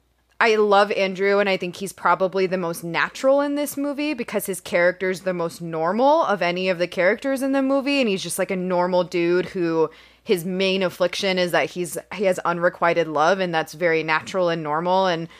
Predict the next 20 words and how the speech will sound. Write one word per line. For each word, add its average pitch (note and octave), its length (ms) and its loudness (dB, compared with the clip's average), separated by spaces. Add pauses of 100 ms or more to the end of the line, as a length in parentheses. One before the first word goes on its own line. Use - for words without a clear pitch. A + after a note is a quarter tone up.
(180)
he's F#3+ 180 -4
also E3+ 220 0
trying F3 220 -2
to E3+ 60 -2
figure E3+ 240 -4
out D#3+ 140 4
his D#3 160 -2
writing. E3 420 2
Like, F#3 180 -6
he C4+ 80 -4
just D4+ 160 -6
has F4+ 140 -2
a D#4 40 -2
normal A#3+ 480 2
storyline. E3+ 680 0
The F3 80 -4
rest G3+ 260 -2
of A#3+ 60 -4
them B3 180 -6
are A3+ 80 -2